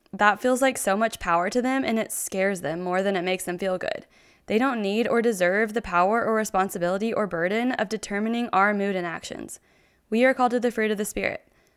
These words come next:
Love, joy, peace, patience, kindness, goodness, faithfulness, gentleness, self-control at all times. Even if your kid or your coworker or spouse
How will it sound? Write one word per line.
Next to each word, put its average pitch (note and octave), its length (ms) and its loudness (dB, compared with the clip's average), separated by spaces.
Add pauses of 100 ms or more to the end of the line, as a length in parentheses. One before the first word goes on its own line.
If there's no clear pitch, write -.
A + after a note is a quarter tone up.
(160)
Love, F#3 420 6
joy, F#3 500 0
peace, A3+ 340 -2
patience, G#3+ 460 -2
kindness, G#3 480 -2
goodness, G#3 540 -2
faithfulness, G#3+ 540 -4
gentleness, A3 500 -2
self-control G#3+ 680 -2 (500)
at G3+ 140 0
all A3 140 6
times. - 480 -4 (800)
Even A3+ 260 0
if B3+ 120 -2
your C#4 100 0
kid F#3 320 -2
or G#3 140 -2
your A3+ 120 2
coworker F#3 480 -2
or G#3+ 200 -2
spouse - 500 -2